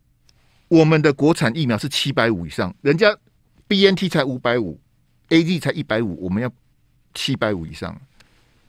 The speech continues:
不是啊，这，这跟我们那个检验一样啊。大陆的检验台币几百块就结束了，我们这边要几千块啊。然后陈时中还不要脸的讲说我们的比较准，美更小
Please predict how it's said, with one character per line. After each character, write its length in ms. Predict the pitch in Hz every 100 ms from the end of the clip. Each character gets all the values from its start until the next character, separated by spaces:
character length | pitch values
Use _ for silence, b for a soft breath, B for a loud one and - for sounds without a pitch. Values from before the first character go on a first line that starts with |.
| _ _ _ _ _ _ _ _ _ _ _ _ _ _ _ _ _ _ _ _ _ _ _ _ _
不 80 | -
是 160 | - 101
啊， 100 | 101
这， 80 | - - -
这 100 | 311
跟 140 | 294 277
我 40 |
们 120 | 180
那 60 | 247
个 40 |
检 240 | 214 160 165
验 140 | 220
一 80 | 165
样 180 | 208 151
啊。 120 | 101 - _ _ _ _ _ _ _ _ _ _ _ _ _ _ _ _
大 180 | 285 262
陆 160 | 269
的 100 | 240
检 160 | 180 180
验 220 | 254 196 -
台 160 | 185
币 160 | 196 254
几 160 | - 202
百 140 | 165
块 120 | 214
就 80 | 202
结 160 | 175 160
束 140 | 202
了， 80 | 151
我 100 | 117
们 120 | 123
这 40 |
边 120 | 147 156
要 40 |
几 140 | -
千 160 | 82 113
块 220 | 110 82
啊。 140 | 64 - _ _ _ _
然 140 | 127 175
后 60 |
陈 180 | 170 147
时 100 | 143
中 120 | 165
还 100 | 147
不 100 | 117
要 120 | 139 139
脸 140 | 98
的 80 | 95
讲 120 | 85
说 240 | 113 113 - _
我 100 | 113
们 140 | 98
的 80 | 92
比 140 | 90
较 120 | 85 110
准， 220 | - 76 - _ _ _ _ _
美 200 | - 82
更 200 | - 113
小 280 | 87 - -